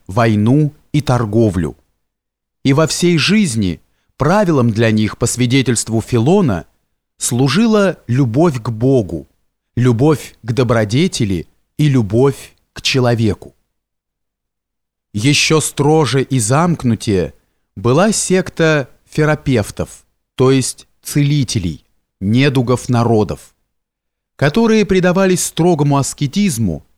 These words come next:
и, изнуряя себя непрерывным чтением закона и молитвой, позволяли себе вкушать только немного хлеба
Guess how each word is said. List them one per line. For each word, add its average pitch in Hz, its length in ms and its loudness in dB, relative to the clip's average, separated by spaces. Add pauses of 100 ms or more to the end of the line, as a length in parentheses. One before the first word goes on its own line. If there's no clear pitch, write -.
(320)
и, 139 120 2
изнуряя 147 520 2
себя 143 340 0
непрерывным 143 720 0
чтением 135 560 0
закона 120 680 0
и 123 80 0
молитвой, 107 640 -2 (460)
позволяли 175 560 2
себе 185 280 0
вкушать - 720 -4 (140)
только 151 320 0
немного 131 480 0
хлеба 127 680 0